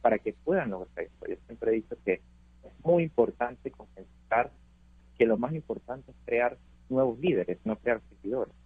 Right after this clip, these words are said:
Yo no quiero una cuenta de un millón de seguidores, yo quiero una cuenta de un millón de líderes que puedan empoderar a otras personas dentro de la so-, eh, dentro del país o fuera del país. Eh, y a eso me dediqué. O sea, cuando, cuando entré a high school, eh, mi misión fue crear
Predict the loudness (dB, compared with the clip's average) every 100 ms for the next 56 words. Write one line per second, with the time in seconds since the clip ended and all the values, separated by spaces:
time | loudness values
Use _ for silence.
0 | -20 -20 -6 0 0 2 2 2 -2 -6
1 | -2 -2 -2 -2 -4 -4 -14 -12 -6 -4
2 | -6 -6 -2 0 0 0 -4 -2 2 0
3 | 0 0 2 4 4 6 6 4 0 -6
4 | -12 2 4 4 -2 -6 -6 -6 -8 -10
5 | -14 -16 -8 -6 -6 -10 -20 -20 -20 -20
6 | -20 0 0 2 -2 2 2 2 -4 -14
7 | -2 0 0 -2 -4 -6 -4 -4 -6 -10
8 | -6 -4 -4 -2 -2 -2 -8 -20 -20 -20
9 | -20 -8 -4 -4 -4 0 4 4 2 -4
10 | -12 -14 -12 -12 -12 -20 -20 -18 -16 -12
11 | -12 -12 -14 -14 -8 -6 -2 -4 -4 -8
12 | -20 -20 -20 -20 -20 -20 -16 -4 -2 0
13 | -2 -2 -4 0 0 0 -2 -2 0 0
14 | 0 -4